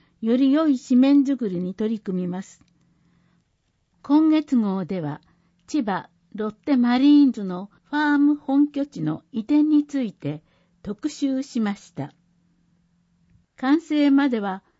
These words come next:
まだまだ時間がかかりますが、君津市でプロスポーツの試合を見ることができる日を心待ちにし、オール君津で千葉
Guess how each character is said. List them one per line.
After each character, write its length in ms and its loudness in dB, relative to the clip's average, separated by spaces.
ま 160 -2
だ 140 -2
ま 160 0
だ 120 -4
時 140 -10
間 300 -2
が 100 -6
か 160 -20
か 160 -6
り 140 0
ま 160 -2
す 100 -14
が、 240 -6
君 300 2
津 120 -10
市 160 -10
で 260 -8
プ 100 -4
ロ 160 0
ス 160 -20
ポ 260 -6
ー 60 -2
ツ 140 -14
の 100 -6
試 260 -8
合 320 -6
を 220 -10
見 160 2
る 100 -2
こ 120 -8
と 140 -8
が 140 -8
で 120 -12
き 140 -12
る 120 -8
日 160 -14
を 240 -8
心 420 -6
待 220 0
ち 100 -2
に 160 0
し、 380 -12
オ 260 0
ー 60 -4
ル 140 -6
君 280 0
津 140 -14
で 240 -12
千 160 -4
葉 220 -8